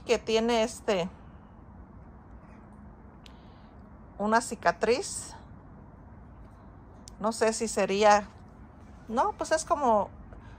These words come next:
no es como cortado. Yo creo que es, a lo mejor se lastimó al traerla. Pero esa es una hija de Golden River. Cuesta cincuenta dólares.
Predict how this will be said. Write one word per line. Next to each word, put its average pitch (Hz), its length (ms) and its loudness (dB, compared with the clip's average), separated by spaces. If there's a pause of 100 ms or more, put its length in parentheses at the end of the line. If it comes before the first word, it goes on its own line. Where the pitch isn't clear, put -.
(340)
no 233 140 -4
es - 120 -8
como 247 280 -2
cortado. 254 640 4
Yo 262 140 -4
creo 294 200 -4
que 254 140 -2
es, - 180 -8
a 214 120 4
lo 208 120 2
mejor 247 300 2
se 277 120 0
lastimó 220 540 2
al 247 140 6
traerla. 208 580 4 (1400)
Pero 190 280 0
esa 240 360 2
es 240 300 0
una 233 300 0
hija 220 240 -2
de 196 120 -2
Golden 208 420 2
River. 254 500 4 (720)
Cuesta 233 260 4
cincuenta 220 540 4
dólares. 269 600 8